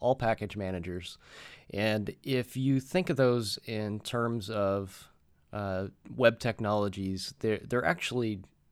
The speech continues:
not that old, uh, but people may think they've been around for a while. Um, but if you're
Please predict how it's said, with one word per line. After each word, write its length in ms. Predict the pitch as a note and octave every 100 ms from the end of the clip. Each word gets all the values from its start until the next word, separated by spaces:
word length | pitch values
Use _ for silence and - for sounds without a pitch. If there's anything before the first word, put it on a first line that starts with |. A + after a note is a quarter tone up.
| _
not 600 | G#2+ G#2+ G#2 A2+ F#2+ G2
that 240 | F2+ F2+ -
old, 380 | C#3 C#3 D#3+ - - - - - _ -
uh, 300 | G#2+ G2 F#2+
but 400 | F2 A2 G#2+ G#2 - -
people 500 | C3 A2 G#2 G2+ F#2+ - _ _ _ _ _
may 220 | A2+ G2+
think 200 | F#2+ G#2
they've 140 | G2+
been 140 | F#2 G2
around 260 | F#2+ G2
for 160 | F#2+ -
a 40 |
while. 460 | F2+ G#2 G2+ F2+ F2 - - - - _
Um, 500 | - G#2+ G2 F2+ F2+ E2 - _ - _ _ _ _ _ _ - _ _ _
but 260 | B2 A2+ -
if 260 | C3+ C3+ -
you're 500 | C#3+ D#3+ D3 C#3+